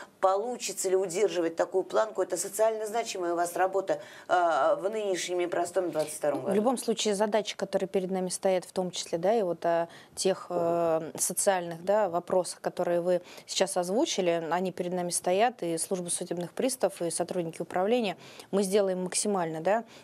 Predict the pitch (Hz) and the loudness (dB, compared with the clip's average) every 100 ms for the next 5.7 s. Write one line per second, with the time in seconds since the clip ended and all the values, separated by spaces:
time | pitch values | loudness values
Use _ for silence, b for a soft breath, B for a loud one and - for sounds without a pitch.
0 | B 170 165 165 165 160 - 196 175 170 | B 0 0 2 0 -2 0 0 0 0
1 | 185 202 349 - - 180 180 B B B | 0 2 0 0 0 2 2 B B B
2 | - 196 - 226 185 175 170 - 180 180 | -2 -2 2 2 2 0 -2 -2 -2 -2
3 | 175 170 170 - - 320 269 170 202 214 | -2 -2 -6 -2 -2 0 0 0 0 0
4 | 180 175 190 185 165 175 175 185 170 170 | -2 -2 -6 -6 -4 -4 -4 -6 -10 -10
5 | 170 - 160 156 - - | -10 -10 -10 -10 -12 -14